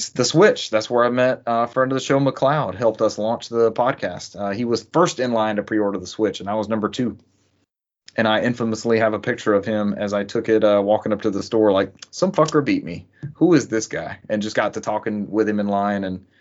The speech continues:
uh, became friends, and he was part of the podcast with us for quite some time. So those are two highlights for me. All right, let's wrap up news and get to games played.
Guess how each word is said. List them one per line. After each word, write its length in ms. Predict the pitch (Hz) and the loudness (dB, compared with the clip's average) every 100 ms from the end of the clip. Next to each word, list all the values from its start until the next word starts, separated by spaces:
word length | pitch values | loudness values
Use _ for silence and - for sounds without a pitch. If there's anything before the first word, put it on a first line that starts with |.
| _ _ _ - | _ _ _ 0
uh, 220 | 120 117 | 4 4
became 260 | 101 139 139 | 2 0 0
friends, 360 | 143 180 123 | 0 -2 -4
and 80 | 101 | -6
he 60 | 104 | -6
was 120 | 104 | -4
part 200 | 117 117 | -2 -2
of 100 | 113 | -2
the 60 | |
podcast 400 | 123 135 107 92 | -6 -6 -8 -8
with 140 | 98 90 | -8 -8
us 100 | 90 | -8
for 120 | 90 | -10
quite 260 | - 98 95 | -8 -8 -8
some 160 | 95 | -14
time. 320 | 95 92 95 | -12 -10 -10
So 340 | 98 92 90 - _ _ _ _ _ _ _ _ _ - | -10 -8 -8 -10 _ _ _ _ _ _ _ _ _ -10
those 100 | 107 | -6
are 60 | 98 | -4
two 300 | - 110 104 | 0 0 2
highlights 460 | 104 98 101 95 | 2 2 0 -4
for 140 | - 95 | -8 -4
me. 280 | 104 101 - _ _ _ _ _ _ _ _ _ _ - - _ _ - _ _ - | -2 -2 -6 _ _ _ _ _ _ _ _ _ _ -20 -20 _ _ -20 _ _ 0
All 60 | 147 | 4
right, 240 | 156 123 | 6 4
let's 160 | 135 147 | 0 4
wrap 180 | 135 | 4
up 120 | 139 123 | 4 2
news 380 | 131 131 131 127 | 2 2 2 0
and 100 | 117 | 0
get 140 | 117 | -2
to 100 | 117 | -2
games 360 | 113 120 120 117 | -2 0 -2 -2
played. 560 | 127 117 117 117 117 | 0 2 4 2 -2